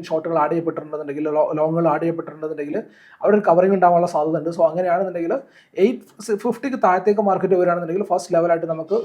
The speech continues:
സിക്സ് ഹൺഡ്രഡ് എന്നുള്ള ലെവലിലേക്ക് അപ്രോച്ച് ചെയ്യാനായിട്ടുള്ള സാധ്യതയുണ്ട്. And further down മൂവ് ഉണ്ടാവുകയാണെന്നുണ്ടെങ്കിൽ ഫോ-, ഫോർ ഫിഫ്റ്റി എന്നുള്ള ലെവൽ വരെയുള്ള ഒരു മൂവ് നമുക്ക്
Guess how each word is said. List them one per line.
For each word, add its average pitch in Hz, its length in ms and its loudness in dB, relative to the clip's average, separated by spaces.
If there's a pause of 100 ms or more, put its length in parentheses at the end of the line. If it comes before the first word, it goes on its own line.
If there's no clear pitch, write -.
സിക്സ് - 220 -8
ഹൺഡ്രഡ് 202 260 6
എന്നുള്ള 185 260 4
ലെവലിലേക്ക് 165 380 2
അപ്രോച്ച് 160 240 -8
ചെയ്യാനായിട്ടുള്ള 160 400 -2
സാധ്യതയുണ്ട്. 156 420 -2 (420)
And 208 200 0
further 202 260 4
down 185 160 6
മൂവ് 185 160 2
ഉണ്ടാവുകയാണെന്നുണ്ടെങ്കിൽ 170 640 0 (240)
ഫോ-, 156 300 0
ഫോർ 180 200 0
ഫിഫ്റ്റി 180 360 -10
എന്നുള്ള 175 300 -4
ലെവൽ 160 160 0 (100)
വരെയുള്ള 156 240 -2
ഒരു 151 140 -8
മൂവ് 147 220 -10
നമുക്ക് 147 220 -6